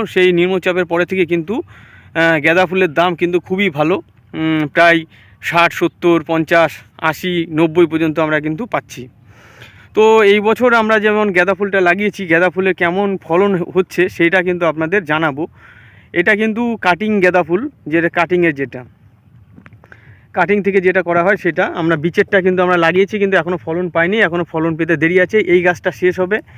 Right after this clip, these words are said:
এই গাছের জমির, আহ, ফলনটা শেষ হবে, তারপরে কিন্তু ওই জমির ফলন আবার শুরু হবে। সেইভাবে কিন্তু আমরা চারা লাগিয়েছি,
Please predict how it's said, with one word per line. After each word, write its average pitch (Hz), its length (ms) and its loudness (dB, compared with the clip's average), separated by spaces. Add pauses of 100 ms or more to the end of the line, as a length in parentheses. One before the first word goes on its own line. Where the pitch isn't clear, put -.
(360)
এই 165 120 2
গাছের 180 380 0
জমির, 180 360 0
আহ, 165 420 -8
ফলনটা 170 420 -4
শেষ 180 220 0
হবে, 170 140 -4 (360)
তারপরে 175 360 0 (100)
কিন্তু 180 180 -4 (200)
ওই 180 120 6 (540)
জমির 185 280 2 (120)
ফলন 170 300 0
আবার 160 200 -2
শুরু 190 220 0
হবে। 127 220 -6
সেইভাবে 185 420 2
কিন্তু 190 240 -4
আমরা 156 160 -2 (380)
চারা 175 260 2
লাগিয়েছি, 180 280 0